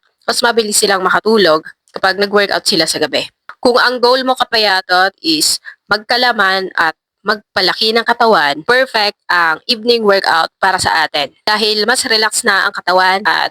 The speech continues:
mas ready na tayong magbuhat. Pero, depende pa rin yan sa schedule mo. Ang kalaban lang naman kasi natin dyan is time management, yung weather na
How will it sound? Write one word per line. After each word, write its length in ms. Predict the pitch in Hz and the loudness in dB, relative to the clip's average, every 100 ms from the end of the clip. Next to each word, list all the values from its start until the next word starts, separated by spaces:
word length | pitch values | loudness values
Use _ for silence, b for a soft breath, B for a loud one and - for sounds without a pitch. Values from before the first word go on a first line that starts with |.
| - - | -4 -2
mas 160 | 262 247 | 0 0
ready 240 | 220 202 | 0 0
na 80 | 180 | 0
tayong 480 | 170 165 165 156 165 | 0 0 0 -2 -2
magbuhat. 400 | 180 - 160 131 - _ - | -6 -2 0 0 -2 _ -8
Pero, 400 | 285 294 233 233 - | -2 2 2 0 -4
depende 400 | - 196 208 208 | -8 -4 -2 -2
pa 160 | 208 208 | -2 -2
rin 160 | 196 | -2
yan 240 | 170 170 175 | -2 -2 -2
sa 80 | |
schedule 400 | 180 175 156 156 | -2 -2 -2 -4
mo. 160 | 165 - - _ _ - | -6 -8 -10 _ _ -4
Ang 160 | 220 | -2
kalaban 320 | 226 226 233 | 0 0 0
lang 160 | 226 226 | 0 -2
naman 160 | 220 214 | -2 -4
kasi 160 | - | -4
natin 320 | 202 190 190 | -2 -2 -4
dyan 320 | 175 180 185 190 | -2 0 -2 -6
is 200 | - - - | -4 -4 -2
time 160 | 185 | -2
management, 720 | 180 180 190 185 - 190 202 - | 0 -2 0 -2 -2 -2 -2 -2
yung 120 | 202 196 | 0 2
weather 360 | 190 190 185 | 2 0 0
na 280 | 180 170 | 0 0